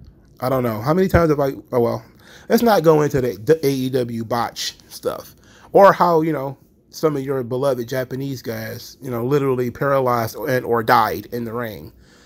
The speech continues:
because, you know, hey, dropping each other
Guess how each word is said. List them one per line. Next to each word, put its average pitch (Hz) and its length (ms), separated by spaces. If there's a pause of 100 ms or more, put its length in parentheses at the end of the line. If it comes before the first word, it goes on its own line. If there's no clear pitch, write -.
(120)
because, 117 420
you 135 60
know, 120 160
hey, 143 380 (280)
dropping 151 360
each 143 160
other 135 320